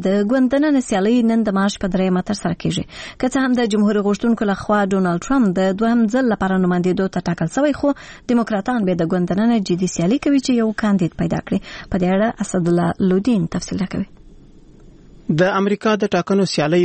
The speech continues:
Speaker 2: مهم پړاو ته رسیدلي دي. د ګوندونو نمایندان نن د مارچ په دریمه ټول سره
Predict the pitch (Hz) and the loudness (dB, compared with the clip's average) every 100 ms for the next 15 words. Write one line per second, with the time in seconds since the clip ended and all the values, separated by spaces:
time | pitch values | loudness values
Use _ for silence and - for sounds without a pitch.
0 | 165 151 139 170 143 143 151 - 117 113 | 2 2 2 0 0 0 0 -2 -2 -2
1 | - 117 117 120 117 131 127 _ _ 156 | -2 -2 0 0 0 0 -2 _ _ -4
2 | 151 165 143 170 180 180 165 156 151 147 | 0 2 2 2 2 2 2 2 0 0
3 | 165 165 165 185 156 165 156 143 147 156 | 2 2 0 0 2 2 2 2 2 0
4 | 156 - - 147 135 135 139 160 165 151 | -2 -10 -6 -2 0 0 2 2 2 0
5 | - 170 156 165 143 | -2 -2 0 -2 -2